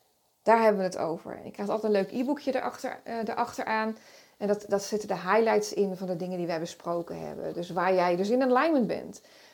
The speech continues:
Eh, wat samenhangt met jouw mooiste leven, maar ook wat je hier komt doen op deze aardbol. En hoe dat in relatie staat met jouw bedrijf. Weet je, want we zien zoveel in de buitenwereld van je moet, eh, je kunt vijf miljoen marketingstrategieën inzetten. En ze werken allemaal.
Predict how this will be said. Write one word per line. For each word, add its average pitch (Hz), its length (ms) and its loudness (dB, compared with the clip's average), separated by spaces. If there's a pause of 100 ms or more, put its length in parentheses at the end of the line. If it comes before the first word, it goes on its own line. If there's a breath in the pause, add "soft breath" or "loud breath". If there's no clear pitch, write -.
(120)
Eh, 185 100 0
wat 202 220 0
samenhangt 226 760 -2
met 214 280 -2
jouw 202 200 2
mooiste 208 360 0
leven, 214 340 2
maar 185 140 -6
ook 233 140 -4
wat 208 160 -8
je 202 80 -4
hier 196 120 2
komt 175 260 -6
doen 214 180 2
op 202 100 -2
deze 180 320 0
aardbol. 208 580 -2 (280 loud breath)
En 247 160 4
hoe 269 120 6
dat 311 160 4
in 254 120 2
relatie 226 540 4
staat 196 360 -2
met 208 120 -2
jouw 190 140 2
bedrijf. - 800 -4 (3250 loud breath)
Weet 233 140 6
je, 269 60 10
want 262 140 6
we 269 80 2
zien 277 260 2
zoveel 277 520 2
in 254 120 0
de 233 100 0
buitenwereld 220 720 4
van 208 180 -4
je 214 60 0
moet, 208 280 -2
eh, 196 300 0
je 220 100 -2
kunt 240 220 0
vijf 269 380 4
miljoen 254 400 6
marketingstrategieën 202 1160 -2
inzetten. 175 460 -4
En 214 60 -2
ze 240 80 4
werken 277 260 6
allemaal. 247 580 -2